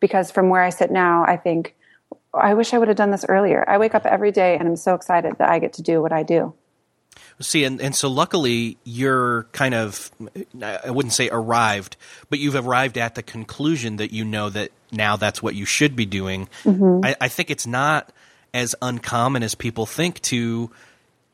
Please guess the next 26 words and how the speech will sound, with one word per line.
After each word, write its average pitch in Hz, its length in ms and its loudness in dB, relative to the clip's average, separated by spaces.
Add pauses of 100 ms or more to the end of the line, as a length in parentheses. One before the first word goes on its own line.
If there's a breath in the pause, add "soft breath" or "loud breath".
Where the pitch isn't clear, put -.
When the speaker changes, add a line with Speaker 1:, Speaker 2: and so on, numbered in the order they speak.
(140)
Speaker 2:
have 151 440 0
those 120 260 -2 (220)
affirmations 117 1000 -2
or 110 140 -2
confirmations 107 1080 -2 (420 loud breath)
of 110 400 2
skill 120 560 0
or 110 100 0
talent 113 500 -2
or 101 160 -4
passion 110 460 -2
or 101 80 -6
desire 104 560 -2
or, 101 460 -4 (440 loud breath)
you 120 80 -2
know, 107 100 0
everything 139 300 2
we 117 100 2
want 117 400 2
to 131 100 -2
be 107 140 -4
doing. 104 640 -2
And 110 260 -4
there 117 200 4
are 110 60 2
those, 104 340 -4